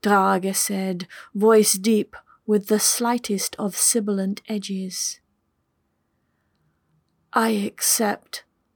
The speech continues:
Ollie said, not sure at all how he managed to get the words out. Drage touched him, hand resting gently on the inside of his leg.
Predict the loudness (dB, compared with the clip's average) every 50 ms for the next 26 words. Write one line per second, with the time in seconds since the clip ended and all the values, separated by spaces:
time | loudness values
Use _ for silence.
0 | _ _ _ _ _ 0 2 2 2 2 2 2 2 2 2 0 0 -2 -4 -6
1 | -6 -10 -16 -20 -20 -20 -6 0 4 6 6 6 6 4 2 2 4 6 6 6
2 | 4 2 0 0 0 2 2 4 4 4 4 2 2 0 2 2 2 4 4 4
3 | 4 4 2 2 0 0 -2 -2 -2 -2 -2 -4 -4 -4 -2 -2 0 0 0 0
4 | 0 0 0 -2 -2 -2 -4 -6 -6 -6 -6 -6 -6 -6 -10 _ _ -20 -20 _
5 | _ _ _ _ _ _ _ _ _ _ _ _ _ _ _ _ _ _ _ _
6 | _ _ _ -20 -20 -20 -20 -20 -20 -20 -20 _ _ -6 -2 2 2 4 4 4
7 | 2 0 -2 -4 -4 -6 -6 -6 -6 -6 -4 -4 -4 -4 -4 -4 -4 -4 -4 -4
8 | -6 -8 _ -18 -20 -20 -20 _ -6 -2 2 2 4 4 4 4 4 2 2 2
9 | 2 0 0 0 -2 -4 -4 -4 -2 -2 0 0 0 0 0 0 -2 -2 -2 -2
10 | -2 0 0 0 0 0 -2 -2 -2 0 0 0 0 0 0 -2 -2 -4 -4 -4
11 | -4 -6 -6 -6 -6 -4 -4 -4 -4 -4 -4 -4 -6 -6 -8 -8 -10 -14